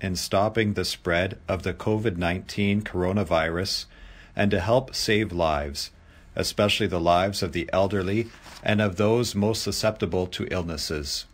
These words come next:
Churches will remain open for personal prayer,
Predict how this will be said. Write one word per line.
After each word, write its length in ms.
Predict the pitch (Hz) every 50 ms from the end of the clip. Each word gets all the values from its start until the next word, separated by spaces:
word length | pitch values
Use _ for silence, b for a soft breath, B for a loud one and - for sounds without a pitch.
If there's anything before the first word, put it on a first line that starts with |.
| - - - _ - - - - - - - - - - - - - - -
Churches 500 | - - 131 135 135 - 143 131 117 -
will 140 | 113 113 107
remain 400 | 107 104 101 104 113 117 110 107 -
open 400 | 110 110 123 120 - 131 131 131
for 180 | 131 - 98 -
personal 480 | - - 110 107 - - 113 113 123
prayer, 480 | 120 - - 92 78 73 73 78 92